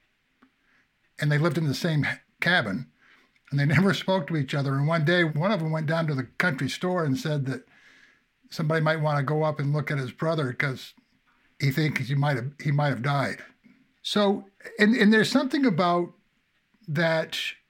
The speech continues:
rejection, I think, of people going off and enjoying that solitude that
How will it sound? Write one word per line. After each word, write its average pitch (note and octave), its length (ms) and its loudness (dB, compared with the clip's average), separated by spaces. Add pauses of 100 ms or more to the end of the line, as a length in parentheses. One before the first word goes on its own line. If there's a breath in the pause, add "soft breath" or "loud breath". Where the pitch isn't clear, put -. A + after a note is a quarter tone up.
(320)
rejection, D#3 800 0
I C3 140 0
think, C3 460 -2 (1400)
of - 240 -4
people E3+ 460 0
going D#3 360 0
off C#3+ 380 -2
and C#3+ 120 2
enjoying D#3+ 540 0
that A#2+ 400 -4 (180)
solitude D#3 800 -2 (1160 soft breath)
that F3 380 0